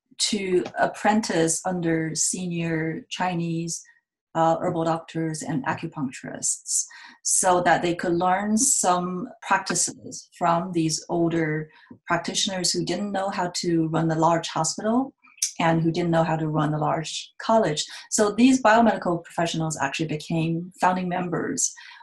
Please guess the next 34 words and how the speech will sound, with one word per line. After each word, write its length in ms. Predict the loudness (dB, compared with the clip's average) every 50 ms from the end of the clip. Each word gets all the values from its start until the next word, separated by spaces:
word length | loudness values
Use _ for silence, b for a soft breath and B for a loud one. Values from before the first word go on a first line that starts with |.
| B _ _ 0
of 300 | 2 4 4 2 0 -2
the 100 | -6 -6
first 500 | -2 0 2 2 4 4 4 2 0 0
colleges 720 | 0 2 2 2 2 0 0 -2 -4 -2 -2 -4 -6 -6 -6 -4
of 280 | -4 -4 -4 -6 -10 _ _ -6
T 160 | -4 -2 0
C 300 | 0 0 0 0 0 2
M, 280 | 2 2 2 2 0
that's 240 | -2 -4 -4 -6 -6 -8
the, 280 | -8 -8 -8 -10 -14 -18 _ _
you 120 | -4 -4
know, 80 | -4 -4
standardized 720 | -6 -2 -2 -2 -2 -2 -4 -4 -4 -4 -2 -2 -4 -4 -6 -8 -16 _ _ _ -20 -20 _ _ _ _
traditional 480 | -6 -4 -2 0 0 0 2 0 0 0
Chinese 320 | 0 -2 -2 -2 -4 -2
medicine. 500 | 0 4 4 6 6 6 4 2 2 0 B B B B B B -2
And 100 | 2 4
they 120 | 6 6
also 260 | 8 6 6 4 2 2
<laughs> 80 | 0
compiled 720 | 0 0 0 2 2 4 4 4 4 4 2 2 2 -2 -4 B B B B B B
standardized 640 | -2 0 2 2 4 4 4 4 2 2 0 0
textbooks. 640 | 0 0 0 0 2 4 6 6 6 6 4 2 2
They 160 | 4 4 4
ran 400 | 4 4 4 4 4 4 2 4
laboratory 640 | 4 4 4 2 0 -2 -2 0 0 2 2 2 2
research 840 | 0 2 2 4 4 4 4 4 2 0 -2 -4 -4 -4 -4 B B B B 2
on, 720 | 4 6 6 6 4 4 2 0 0 0 -2 -2 -2 -4
you 120 | -4 -2 -2
know, 160 | 0 -2 -2
theories 420 | -2 0 0 2 2 0 0 -2
of 100 | -4 -6
Chinese 360 | -4 -4 -2 -2 -2 -2 -2 -4
medicine. 540 | -4 -4 -4 -4 2 4 4 4 4 0